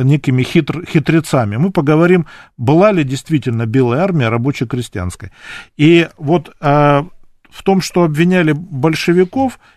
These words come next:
и продолжают тридцать лет вот это в одни ворота, да, к сожалению, только один человек нашёлся на всю Россию, честный историк из Питера Радьковский, а, который написал книгу о белом терроре.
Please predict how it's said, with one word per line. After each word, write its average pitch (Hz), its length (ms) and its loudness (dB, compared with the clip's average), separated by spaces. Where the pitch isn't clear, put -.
и 139 40 -6
продолжают 160 680 0
тридцать 135 320 -2
лет 139 240 0
вот 117 120 -4
это 110 300 -4
в 113 120 -2
одни 139 200 0
ворота, 143 460 0
да, 196 220 -2
к - 40 -20
сожалению, 190 540 2
только 170 300 0
один 151 280 2
человек 151 440 -2
нашёлся 143 420 -2
на 127 160 0
всю 135 180 -2
Россию, 151 400 -2
честный 135 380 -2
историк 120 460 -2
из 113 120 -10
Питера 123 420 0
Радьковский, 185 640 -2
а, 131 300 0
который 147 400 2
написал 131 480 0
книгу 185 340 2
о 120 60 2
белом 147 340 2
терроре. 95 540 -4